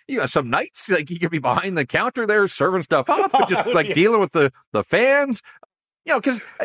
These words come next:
Speaker 2: Are you John Garrett? <laughs>
Speaker 1: Well, but that was part of the release last night, was that, yes, he's stepping away as the full-time broadcaster, but he's not done entirely. Like, he's still gonna be involved somehow with some Sportsnet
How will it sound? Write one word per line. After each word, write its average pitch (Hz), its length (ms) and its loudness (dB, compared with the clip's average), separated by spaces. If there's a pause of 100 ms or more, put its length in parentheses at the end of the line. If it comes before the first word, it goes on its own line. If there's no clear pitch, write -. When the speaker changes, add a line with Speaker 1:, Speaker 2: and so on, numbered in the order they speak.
Speaker 2:
Are 185 100 0
you 294 180 4
John 370 240 0
Garrett? 180 520 0
<laughs> - 340 -4
Speaker 1:
Well, 320 200 2 (460)
but 233 120 -4
that 302 120 2
was 294 100 -8
part 277 200 0
of 285 60 -6
the 262 60 -2
release 220 400 -2
last 196 240 0
night, 277 200 -2
was 180 300 2
that, 185 200 0
yes, 214 300 0
he's 202 160 -2
stepping 220 320 -2
away 190 240 2
as 147 80 -2
the 151 80 -2
full-time 180 360 0
broadcaster, 208 460 -2
but 170 120 -4
he's 151 180 -8
not 240 220 -2 (140)
done 190 220 0
entirely. 196 480 -4
Like, 196 160 -2
he's 165 140 -4
still 190 160 -2
gonna 196 160 -4
be 156 160 -2
involved 139 400 0
somehow 151 340 0
with 127 160 0 (560)
some 95 80 -6
Sportsnet 139 560 0